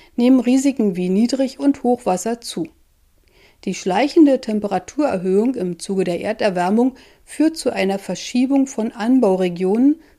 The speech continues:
zum Auftreten von neuen Schädlingen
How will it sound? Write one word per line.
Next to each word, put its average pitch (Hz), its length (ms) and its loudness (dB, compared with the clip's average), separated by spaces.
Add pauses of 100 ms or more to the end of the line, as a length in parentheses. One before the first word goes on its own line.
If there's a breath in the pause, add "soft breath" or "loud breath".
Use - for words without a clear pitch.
zum 185 220 -4
Auftreten 196 600 -6
von 185 260 -4
neuen 226 300 0
Schädlingen 262 640 -2